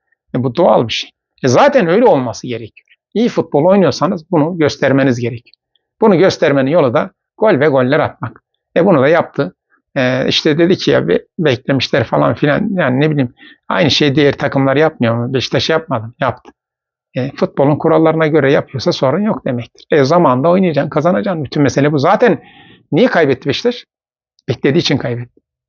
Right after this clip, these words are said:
Yoksa Beş-, Gaziantep yenerdi Beşiktaş.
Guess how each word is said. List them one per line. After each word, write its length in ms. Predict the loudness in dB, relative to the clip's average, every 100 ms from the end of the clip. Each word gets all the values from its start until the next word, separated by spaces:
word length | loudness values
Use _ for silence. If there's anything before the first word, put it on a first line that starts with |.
| _ _ -2
Yoksa 420 | 0 2 2 2
Beş-, 240 | -2 -4 -4
Gaziantep 480 | 0 0 0 0 0
yenerdi 400 | 0 2 0 -2
Beşiktaş. 340 | -4 -12 -20